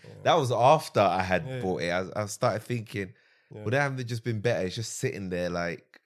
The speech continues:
Speaker 1: I, I definitely felt like that after I bought my first property.
Speaker 2: Yeah.
Speaker 1: And I was just like, "Hang on, so how long is it gonna take this money to come back?" Like, 'cause it's like
Speaker 2: <laughs>
Speaker 1: five hundred pound a month
Speaker 2: Yeah.
Speaker 1: coming in, and it's like, "What did I just put down for this?" Um, I mean, you, it's,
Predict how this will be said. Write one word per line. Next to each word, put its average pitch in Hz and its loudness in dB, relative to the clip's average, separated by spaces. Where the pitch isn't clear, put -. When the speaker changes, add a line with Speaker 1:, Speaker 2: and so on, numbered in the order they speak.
Speaker 1:
I, 110 -10
I 127 -2
definitely 170 -2
felt 139 0
like 131 -4
that 139 -6
after 127 -4
I 120 -2
bought 113 -6
my 120 -4
first 113 -8
property. 110 -6
Speaker 2:
Yeah. 78 -2
Speaker 1:
And 110 -6
I 107 -6
was 104 -10
just - -12
like, 95 -16
"Hang 101 -14
on, 95 -18
so - -20
how 110 -10
long 123 -2
is 120 -4
it 127 -8
gonna 120 -4
take 120 -6
this 113 -12
money 113 -4
to 127 10
come 113 -8
back?" 110 -8
Like, 117 -10
'cause 110 -12
it's 107 -12
like 107 -10
Speaker 2:
<laughs> - -14
Speaker 1:
five 120 -4
hundred 120 -6
pound 117 -4
a 110 -8
month 110 -8
Speaker 2:
Yeah. 85 0
Speaker 1:
coming 113 -2
in, 113 -4
and 110 -6
it's - -12
like, 120 -12
"What 151 -6
did 170 -8
I 165 -4
just 156 -10
put 143 -12
down 151 0
for 151 -10
this?" 160 -10
Um, 107 -4
I 135 -2
mean, 147 4
you, 165 0
it's, - -8